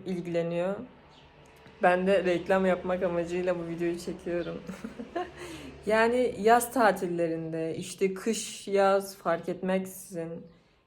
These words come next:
gelebileceğiniz güzel bir konaklama diyebilirim. Bir artı bir daire şeklinde. Altı daire var zaten.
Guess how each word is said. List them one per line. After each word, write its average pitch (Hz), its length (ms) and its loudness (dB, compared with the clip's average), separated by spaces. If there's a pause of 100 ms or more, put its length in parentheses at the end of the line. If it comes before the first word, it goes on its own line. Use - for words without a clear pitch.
gelebileceğiniz 180 1300 2
güzel 196 460 2
bir 190 300 0
konaklama 185 680 0
diyebilirim. 170 560 -4
Bir 185 220 2
artı 170 260 -6
bir 175 200 -4
daire 170 380 2
şeklinde. 170 760 -6 (680)
Altı 185 400 2
daire 180 400 4
var 165 180 0
zaten. 165 560 -2